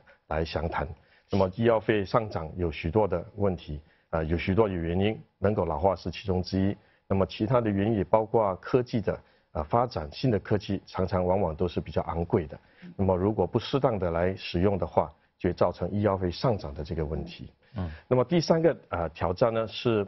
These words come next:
Speaker 1: 我们资源的问题，因为我想大家都知道，我们的护士的团队，特别是护士的团队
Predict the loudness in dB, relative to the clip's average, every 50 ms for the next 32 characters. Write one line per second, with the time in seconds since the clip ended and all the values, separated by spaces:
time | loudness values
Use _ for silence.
0 | -2 -2 -2 0 0 0 -2 -2 0 2 2 4 4 4 2 2 2 0 0 0
1 | -2 -4 -6 -8 -10 -10 -10 -12 -18 -20 -20 _ _ _ _ _ -2 0 2 2
2 | 2 2 0 0 -2 -2 2 2 2 2 2 0 0 -2 -2 -2 0 0 2 2
3 | 0 0 -4 -6 -4 -2 0 0 -2 -2 -2 0 0 0 2 2 2 2 0 0
4 | 0 -2 0 0 0 0 2 2 0 0 0 -2 -4 -4 -4 -4 -2 0 0 -2
5 | -2 -2 -4 -4 -2 0 0 0 0